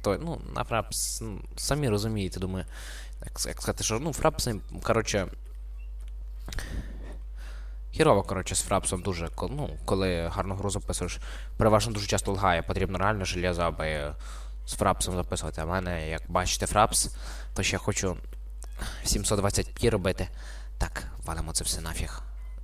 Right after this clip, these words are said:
О, нормально. О, а що це? А може він ще вміє стріляти з пулемета звідси? Або в мене ідея, дивіться, там вроді вода, да?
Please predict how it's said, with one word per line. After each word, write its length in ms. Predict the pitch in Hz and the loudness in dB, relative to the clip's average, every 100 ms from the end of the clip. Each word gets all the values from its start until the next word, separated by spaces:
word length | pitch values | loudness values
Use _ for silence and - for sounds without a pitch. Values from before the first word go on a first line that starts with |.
| - - | -10 -4
О, 160 | 76 - - - - | -2 -2 -6 -8 -8
нормально. 480 | 80 78 78 80 104 127 - - - - - - - - - | -6 -4 -4 -2 -4 -4 -8 -8 -8 -8 -8 -8 -8 -8 -2
О, 300 | 123 98 80 | 0 0 -2
а 40 | |
що 180 | 82 - | -2 -2
це? 260 | 107 117 101 - - - - - | 0 -2 -2 -4 -8 -8 -8 -6
А 60 | 101 | -4
може 220 | 104 104 | -2 0
він 140 | 110 | 0
ще 120 | 104 110 | 0 0
вміє 100 | 107 | 0
стріляти 420 | - 104 101 92 | 2 4 4 2
з 40 | |
пулемета 440 | - 95 98 131 101 | 0 0 0 2 2
звідси? 320 | 92 87 85 - - - - - - - | 2 0 -2 -4 -8 -8 -8 -8 -8 -6
Або 200 | - 98 | -2 0
в 40 | |
мене 200 | 113 120 | 2 2
ідея, 440 | 117 107 110 90 82 | 2 4 4 4 2
дивіться, 360 | 90 98 - | 0 0 0
там 300 | 90 90 87 | 0 0 0
вроді 220 | 85 98 98 | 0 2 4
вода, 280 | 104 101 | 4 6
да? 300 | 87 80 104 | 4 0 -4